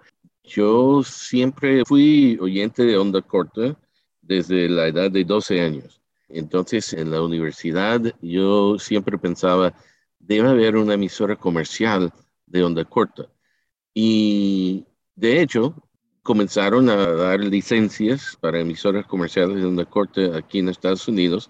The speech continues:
pero mi primer esfuerzo fue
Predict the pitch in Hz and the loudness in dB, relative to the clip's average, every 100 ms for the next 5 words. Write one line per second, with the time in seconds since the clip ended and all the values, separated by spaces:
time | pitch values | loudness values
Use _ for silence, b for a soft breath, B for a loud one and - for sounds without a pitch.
0 | _ 131 120 120 117 117 120 120 120 120 | _ 0 2 4 4 6 4 4 4 4
1 | 117 120 - 120 117 123 143 151 151 143 | 2 -2 -4 0 2 2 2 2 2 2
2 | 123 107 107 98 92 - 135 135 117 110 | 0 -4 -8 -10 -12 0 2 2 2 0
3 | 113 - 113 107 117 104 - | 0 0 0 2 2 -2 -6